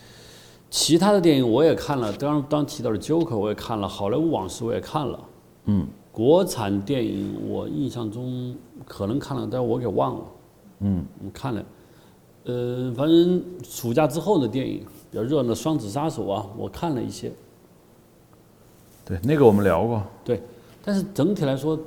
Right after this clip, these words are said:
Speaker 1: 电影给我的强大的印象不多，比较少，更多的是在批判
Speaker 2: 嗯。
Speaker 1: 我们在反省这些电影为什么不好，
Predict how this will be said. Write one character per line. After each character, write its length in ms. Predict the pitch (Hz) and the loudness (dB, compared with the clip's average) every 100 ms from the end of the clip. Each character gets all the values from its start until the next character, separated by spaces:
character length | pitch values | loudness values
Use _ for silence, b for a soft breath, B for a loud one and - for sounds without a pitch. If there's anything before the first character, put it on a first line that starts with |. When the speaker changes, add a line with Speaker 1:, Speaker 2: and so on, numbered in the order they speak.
| - - - _ | -14 -20 -20 _
Speaker 1:
电 160 | 180 | 2
影 200 | 147 110 | 2 2
给 120 | - 143 | 0 0
我 160 | 117 | 0
的 380 | 101 98 92 80 - - | 0 0 -2 -4 -10 -14
强 360 | - 90 104 143 | -10 -6 -4 -4
大 180 | 139 | -4
的 320 | 104 95 92 85 302 - - _ - 123 - | -4 -4 -4 -6 -12 -16 -20 _ -20 -16 -10
印 220 | 190 147 | -2 -2
象 220 | - 107 92 - | -2 -6 -8 -10
不 60 | - | -10
多， 220 | 113 165 - - _ _ - _ | -6 -8 -8 -20 _ _ -20 _
比 80 | 101 | -6
较 120 | 117 | -6
少， 320 | - - 87 - b b _ | -8 -14 -16 -20 b b _
更 220 | 170 139 | 0 2
多 180 | 117 185 | 2 0
的 60 | 156 | 0
是 200 | 120 107 | -4 -4
在 180 | 104 | -4
批 280 | 87 - 160 | -6 -8 -8
判 180 | 147 123 - B B B B B 92 | -6 -8 -10 B B B B B -4
Speaker 2:
嗯。 200 | 92 87 | -2 -2
Speaker 1:
我 80 | |
们 120 | 98 117 | -2 -2
在 120 | 113 | -4
反 340 | - 92 139 | -4 -4 -2
省 180 | 127 107 | -2 -4
这 120 | 104 | -4
些 80 | 120 | -4
电 160 | 123 107 | -4 -2
影 60 | |
为 100 | 117 | -2
什 100 | 104 | -4
么 100 | 110 | -6
不 140 | 117 127 | -4 -6
好， 300 | - - | -4 -14